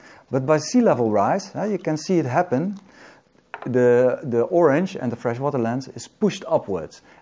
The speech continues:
and therefore it will shrink, and we got a situation like this. But we want to prevent this, we want to prevent it from shrinking. So our solution is we install vertical pipes, which will release the pressure, eh, like, uh,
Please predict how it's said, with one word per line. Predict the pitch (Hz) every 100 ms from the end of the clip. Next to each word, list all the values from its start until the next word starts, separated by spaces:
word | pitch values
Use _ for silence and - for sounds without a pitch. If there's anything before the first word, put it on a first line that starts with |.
| -
and | 120
therefore | 151 190 190 156 156
it | 131 127
will | 120
shrink, | - 131 131 131 - - -
and | 175
we | 160
got | 147 135
a |
situation | 127 131 120 110 104 110 104 - -
like | 110 104
this. | 101 80 - - _ _ _ _ _
But | 120 135
we | 160
want | 151 165 156
to |
prevent | 139 143 135 196 147
this, | 107 175 -
we | 135
want | 135 135
to | 127
prevent | - 113 165
it | 160
from | - 208
shrinking. | - 165 196 208 240 247 - - -
So | 151
our | - 208
solution | - 180 185 175 170 156
is | 151 131
we | 120 120
install | 110 - 185 147 110
vertical | - 226 226 - 147
pipes, | 131 131 214 - - _ _ - - _
which | 143 143
will | 143 139 123
release | 123 127 180 226 180
the | 123
pressure, | - 139 151 165 208 233 - -
eh, | 127 208
like, | 127 120 113 - - -
uh, | 110 107